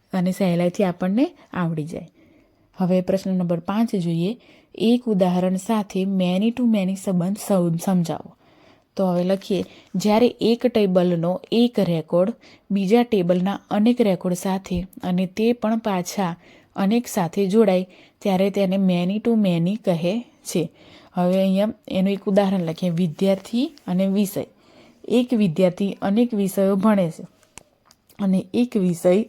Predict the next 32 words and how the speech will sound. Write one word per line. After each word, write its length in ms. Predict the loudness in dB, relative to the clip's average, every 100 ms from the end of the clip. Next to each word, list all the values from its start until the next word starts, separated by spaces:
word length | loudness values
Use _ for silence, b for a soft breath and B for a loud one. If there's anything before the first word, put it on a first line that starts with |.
| 0
અનેક 320 | 2 2 2
વિદ્યાર્થીઓ 880 | -2 0 0 0 -2 0 2 0 -2 b b b b 0
ભણે 280 | 4 4 0
છે. 220 | -6 -10 b b b 0
હવે 160 | 2
આનો 200 | 4 2
મતલબ 320 | 0 2 2 4
શું 120 | 0
થયો? 320 | 2 4 4 2 -10 -8
હવે 300 | -2 -2 -2
એક 260 | 0 2 6
જ 220 | 4 6
વિદ્યાર્થી 640 | 2 2 2 0 -2 -4 -4
છે, 280 | 0 0
છે, 340 | 0 0 0 -2 b b b b
બરાબર? 160 | 0 2
ધારો 240 | 2 2
કે 120 | 4
હું 300 | 4 6 4
છું, 280 | 4 -6 -12 b b b b
એક 220 | -2 0
વિદ્યાર્થી 640 | 4 2 4 4 2 -4 -10
છે, 280 | -10 -14 -14 b b b
એ 140 | -2 2
ઘણા 260 | 4 4
બધા 240 | 4 4 4
વિષયો 440 | 2 0 0 0
ભણે, 360 | -2 -4 -6 -6
એટલે 180 | -4 -4
કે 160 | -2
ગણિત, 440 | -4 -2 0 0 0
વિજ્ઞાન, 440 | -2 -2 -2 -2